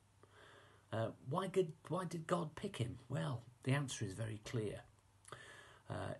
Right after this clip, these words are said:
in verse fifteen, the Lord said to Ananias, "Go, this man is my chosen instrument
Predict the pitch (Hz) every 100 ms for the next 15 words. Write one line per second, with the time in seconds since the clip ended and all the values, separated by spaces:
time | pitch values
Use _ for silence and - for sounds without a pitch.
0 | - 135 127 120 120 - - - 131 123
1 | - - 120 - 123 107 87 - - -
2 | - - - 101 110 135 131 - 123 -
3 | 95 92 92 90 92 92 98 - - -
4 | - 123 107 87 - - - - - 165
5 | - 143 123 92 101 117 117 98 98 98
6 | - 123 117 117 113 113 120 - 85 82
7 | - -